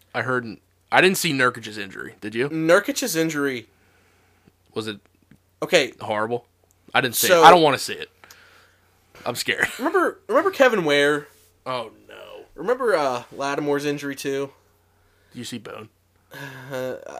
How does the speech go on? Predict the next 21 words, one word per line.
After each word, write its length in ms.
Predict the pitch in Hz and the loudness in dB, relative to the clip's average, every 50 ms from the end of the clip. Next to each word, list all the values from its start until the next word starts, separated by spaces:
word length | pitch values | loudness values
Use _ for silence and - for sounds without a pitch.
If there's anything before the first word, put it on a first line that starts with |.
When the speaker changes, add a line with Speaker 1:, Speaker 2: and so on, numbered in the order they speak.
| - 69 58 64 | -14 -14 -12 -10
Speaker 2:
I 140 | 95 123 160 | -10 -10 -6
didn't 260 | 160 220 247 285 294 | -6 -6 -6 -6 -6
see 180 | - - 262 226 | -6 -8 -8 -10
Bone. 920 | 180 156 143 143 _ - 160 151 151 151 143 139 131 123 123 117 117 - _ _ _ _ _ _ _ _ _ _ _ _ _ _ _ _ _ _ _ _ _ _ _ _ _ _ _ | -10 -14 -20 -20 _ 0 2 2 2 2 0 0 -2 -6 -8 -10 -16 -18 _ _ _ _ _ _ _ _ _ _ _ _ _ _ _ _ _ _ _ _ _ _ _ _ _ _ _
But 140 | - 151 - | -2 -2 -2
he 160 | - 196 220 | -2 -4 -4
went 260 | 220 233 247 233 190 | 2 4 4 4 6
up, 260 | 170 180 226 - - _ _ _ _ - - - - _ - _ | 4 4 4 2 -2 _ _ _ _ -20 -20 -20 -20 _ -14 _
and 120 | 160 160 160 | -6 -2 0
when 100 | 165 165 | 0 -2
he 60 | 160 | -2
came 300 | 160 - 180 175 180 190 | -4 -6 -4 -4 -4 4
down, 400 | 180 160 156 160 160 160 156 143 - _ | 4 4 4 4 2 0 -2 -4 -12 _
Speaker 1:
Oh, 220 | 117 113 92 76 - | -10 -10 -10 -2 6
no. 60 | 175 | 6
Speaker 2:
on, 180 | 185 202 220 220 | 8 8 8 6
on 200 | 170 175 196 214 220 | 4 2 2 2 2
the 40 | 220 | 0
T 180 | 214 - 220 | -4 -6 -10
V 160 | 185 160 180 | -8 -10 -8
screen, 520 | 190 185 - - 202 208 214 220 220 220 | -8 -8 -8 -6 -6 -4 -4 -4 -4 -6